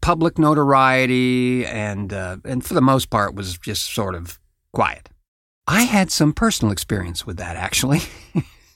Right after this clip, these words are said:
Back in nineteen eighty-seven, we were syndicating a radio series called Shriek Show, uh, for, at that time,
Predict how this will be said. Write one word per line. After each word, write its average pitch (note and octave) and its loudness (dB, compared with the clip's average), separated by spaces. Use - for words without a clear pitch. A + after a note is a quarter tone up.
Back F3 2
in F3 6
nineteen F#3+ 2
eighty-seven, D3+ 2
we C#3 4
were F#3 4
syndicating D#3+ 2
a D3+ 4
radio C3 4
series G#2 -2
called A#2+ 0
Shriek - -2
Show, - -8
uh, F2+ -10
for, F#2 -6
at G2+ -4
that F3+ 4
time, G#2+ 2